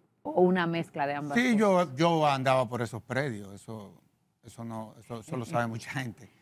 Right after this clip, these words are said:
Speaker 2: Pero como anécdota, nada, que una vez mi padre me fue a buscar a la policía, habiendo sido detenido,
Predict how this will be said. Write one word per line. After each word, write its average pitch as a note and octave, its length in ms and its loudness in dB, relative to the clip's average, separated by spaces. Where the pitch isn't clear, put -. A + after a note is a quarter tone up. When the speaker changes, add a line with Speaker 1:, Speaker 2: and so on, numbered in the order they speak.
Speaker 2:
Pero E3 220 4
como E3+ 220 2
anécdota, E3 540 2
nada, F3 360 2
que C#3 100 -10
una C#3 200 0
vez C#3 160 0
mi C3+ 160 0
padre B2+ 380 0
me A#2+ 160 -4
fue B2 300 -2
a B2 100 2
buscar A#2 520 0
a A2 60 -2
la A2 140 -4
policía, B2 580 -4
habiendo A2 260 -8
sido A#2 300 -8
detenido, D3 560 -4